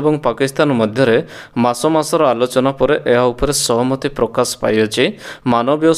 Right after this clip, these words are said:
ସଙ୍କଟର ମୁକାବିଲା ପାଇଁ ଆଫଗାନିସ୍ତାନକୁ ସାହାଯ୍ୟ କରିବା ଲାଗି ଭାରତ ବିଶ୍ୱ ସମୁଦାୟକୁ ବହୁବାର ଅପିଲ କରିଆସିଅଛି। ଏହାସହ ପାକିସ୍ତାନ ରାସ୍ତା ଦେଇ ପଚାଶ ହଜାର ମେଟ୍ରିକ୍ ଟନ୍ ଗହମ ଏବଂ ଔଷଧ ପଠାଇବା ନେଇ ପୂର୍ବରୁ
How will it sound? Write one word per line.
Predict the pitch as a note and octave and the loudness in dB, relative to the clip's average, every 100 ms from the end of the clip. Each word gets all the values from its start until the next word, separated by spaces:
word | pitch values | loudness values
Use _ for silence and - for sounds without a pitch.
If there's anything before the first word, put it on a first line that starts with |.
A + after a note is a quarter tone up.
| D3 | 0
ସଙ୍କଟର | A#2+ C#3 B2+ D3+ D3+ | -2 -2 2 2 2
ମୁକାବିଲା | A2 - B2+ C3 C3+ | 0 0 0 2 2
ପାଇଁ | C3+ D#3+ C3 | 2 0 0
ଆଫଗାନିସ୍ତାନକୁ | A#2 A#2 B2+ B2+ B2+ B2 C#3+ - | 0 0 0 -2 -4 -2 -4 -2
ସାହାଯ୍ୟ | B2 A2+ A2+ B2+ - | -2 -2 0 -2 0
କରିବା | A#2 A2 A#2+ | 0 2 2
ଲାଗି | C3+ A2+ C#3+ - - - A2+ | 2 2 0 -4 -18 -12 -6
ଭାରତ | A#2+ C#3+ D3+ A#2 | 0 0 -2 -2
ବିଶ୍ୱ | A#2+ A#2 E3+ - | -2 0 -2 0
ସମୁଦାୟକୁ | C3 C3 C3+ C3+ - C3 A2+ | 0 2 2 2 0 0 2
ବହୁବାର | A2+ B2+ C#3+ C3 | 0 0 0 0
ଅପିଲ | - C3 B2+ | 0 -4 -4
କରିଆସିଅଛି। | A#2 G#2+ G#2 G2+ G#2+ G#2+ - A#2+ A#2 - - - | -4 -2 -4 -4 -4 -4 -2 -2 -4 -12 -6 0
ଏହାସହ | C3 D3 F3+ F#3 | 0 2 0 0
ପାକିସ୍ତାନ | C#3+ D#3+ D3+ D#3+ D3+ A#2+ | -2 0 0 0 2 2
ରାସ୍ତା | A#2 A#2 C#3 | 2 0 0
ଦେଇ | C3 D#3+ E3 | 2 0 0
ପଚାଶ | A#2+ A#2+ D#3+ D#3 D3 | -2 2 0 0 0
ହଜାର | C#3 D3 B2+ | 2 2 4
ମେଟ୍ରିକ୍ | A2+ A2+ C3 - | 0 0 -4 0
ଟନ୍ | C#3 C#3+ | 0 2
ଗହମ | A2+ G#2+ A#2 C#3+ B2+ | 0 0 0 0 0
ଏବଂ | B2 C3 A#2 | -2 0 -2
ଔଷଧ | G#2+ - B2 B2+ | -2 -2 -4 -4
ପଠାଇବା | A2+ B2 G#2+ A#2+ C3+ | -4 -2 0 2 0
ନେଇ | A2 C#3 - - - | -2 -4 -10 -18 -2
ପୂର୍ବରୁ | C3 C3 D#3 | 0 2 2